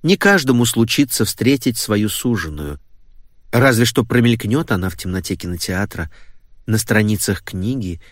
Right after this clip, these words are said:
или где-нибудь на улице. Да и то после полуночи, когда город уже спит,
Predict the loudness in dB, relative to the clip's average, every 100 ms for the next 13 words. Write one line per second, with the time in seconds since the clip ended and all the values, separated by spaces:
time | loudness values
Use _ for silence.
0 | -20 -20 -8 -2 -2 0 -2 -2 -4 -6
1 | -6 -4 -4 -6 -10 -16 -18 -20 -20 -20
2 | -20 -20 -20 -20 -20 -16 -6 0 0 2
3 | 0 0 -2 -4 -2 0 0 0 -4 -6
4 | -6 -4 -2 -2 2 2 2 -2 -4 -4
5 | -4 -2 -4